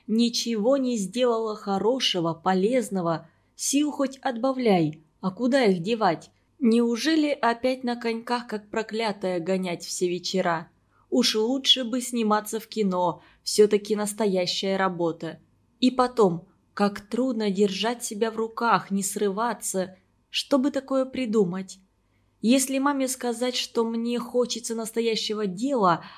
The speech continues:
она сразу же посоветует помогать Фросе по хозяйству. А Фрося ворчит: «Да ты уж и так сколько чашек побила, у тебя руки не такие». Вот и получается, что садишься за стол, как барышня, всё тебе подают,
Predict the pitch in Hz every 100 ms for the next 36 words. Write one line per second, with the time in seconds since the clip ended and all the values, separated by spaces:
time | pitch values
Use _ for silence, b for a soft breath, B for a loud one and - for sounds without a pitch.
0 | B 190 196 190 - 226 269 240 220 226
1 | 208 208 202 226 220 208 196 196 196 196
2 | - 202 196 202 - 196 220 208 196 160
3 | 156 - 165 B B B 185 185 220 233
4 | 254 240 247 240 - 196 185 - b b
5 | b - 196 196 240 214 - - _ 214
6 | 208 202 220 - - 226 202 240 240 214
7 | 196 196 220 214 185 160 156 147 b b
8 | - 226 220 208 220 180 202 240 247 247
9 | 247 240 208 165 156 - _ _ B B
10 | B B 240 294 381 320 - 226 214 208
11 | - 202 185 180 - 185 180 - - -
12 | 196 202 190 196 302 - 262 240 233 240
13 | 247 233 226 190 208 208 202 - 196 190
14 | 190 - - 240 - 202 185 190 180 175
15 | 175 170 156